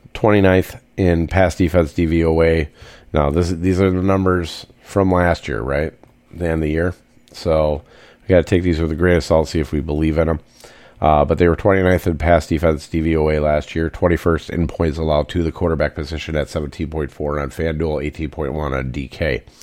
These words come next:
Uh, rush defense, they were twenty-fourth in D V O A, sixth versus the running back in the passing game, nineteenth in points allowed to the running back position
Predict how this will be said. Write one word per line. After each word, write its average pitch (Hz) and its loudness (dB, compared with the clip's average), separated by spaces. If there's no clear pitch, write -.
Uh, 82 4
rush 92 4
defense, 92 2
they 85 2
were 73 -4
twenty-fourth 85 0
in 78 -4
D 82 0
V 80 0
O 78 0
A, 78 0
sixth - -2
versus 82 0
the 76 -8
running 78 2
back 78 2
in 73 -4
the 69 -2
passing 92 0
game, 95 2
nineteenth 95 2
in 87 0
points 80 -2
allowed 78 2
to 95 2
the 78 0
running 73 -2
back 71 -2
position 78 -6